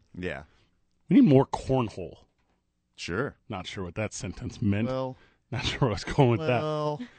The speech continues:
Speaker 2: Jana, but you were here to talk about, uh, I mean, we always talk about type one.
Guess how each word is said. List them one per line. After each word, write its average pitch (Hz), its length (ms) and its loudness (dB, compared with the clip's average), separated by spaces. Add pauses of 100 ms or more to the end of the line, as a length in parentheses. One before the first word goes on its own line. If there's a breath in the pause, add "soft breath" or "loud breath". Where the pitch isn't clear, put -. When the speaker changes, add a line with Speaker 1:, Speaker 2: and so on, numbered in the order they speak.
(180 loud breath)
Speaker 2:
Jana, 196 240 8
but 180 100 8
you 202 140 8
were 220 80 10
here 202 160 8
to 190 80 4
talk 190 260 6
about, 180 360 8
uh, 156 760 8
I 165 60 6
mean, 165 300 6
we 190 160 10
always 240 200 8
talk 220 120 2
about 190 160 4
type 156 180 4
one. 90 200 -2